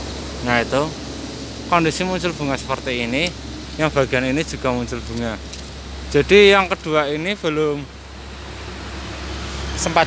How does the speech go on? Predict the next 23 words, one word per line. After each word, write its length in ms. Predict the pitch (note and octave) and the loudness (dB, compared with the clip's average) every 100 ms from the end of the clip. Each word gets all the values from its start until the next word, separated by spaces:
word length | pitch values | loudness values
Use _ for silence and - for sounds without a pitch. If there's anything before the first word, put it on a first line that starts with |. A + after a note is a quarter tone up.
| - | 4
besar, 320 | D3 F3 G3 | 2 6 4
kita 760 | E3 F3+ F3 E3+ E3+ E3 E3 D#3+ D#3+ | 2 -4 4 6 8 8 6 4 0
pupuk 240 | E3 D#3+ | -6 -4
lagi, 400 | D#3+ D#3 D3+ F#3 | 0 0 0 -2
alhamdulillah 560 | F#3 F3+ E3+ D3 D#3 F3 | 0 0 0 0 0 0
muncul 400 | F3+ F3 E3 D#3 | -2 -2 -2 -2
bunga 420 | D3 C3 C3 C3 | -2 0 2 2
lagi. 220 | B2+ E3+ | 2 0
Jadi, 320 | C#3 C3 F3 E3 - - - | 2 2 2 0 -6 -12 -8
untuk 320 | D3+ F3 E3 E3 | -2 0 2 4
mangga 320 | E3+ D3 C3+ | 4 6 6
hasil 160 | C3 C3 | 4 -2
cangkok 300 | C#3+ C#3 C3 | -2 -2 -4
susu 240 | C3+ D3 | -6 -4
ini 240 | C#3 C#3+ | -2 -2
memang 320 | F3 F3 E3+ D#3+ | -2 -2 0 2
sangat 400 | E3 D#3 D#3 C3+ - | 2 2 0 -2 -4
bagus 400 | - A#2+ D#3+ E3 | 0 0 0 -4
untuk 160 | E3 D3+ | -2 -4
kita 240 | C3+ D3 | -2 0
tanam 400 | C#3 C#3+ C#3+ D#3 | 4 4 4 2
dalam 320 | D3 B2 A#2+ A#2 | 4 4 2 2
pot, 160 | D3 | 4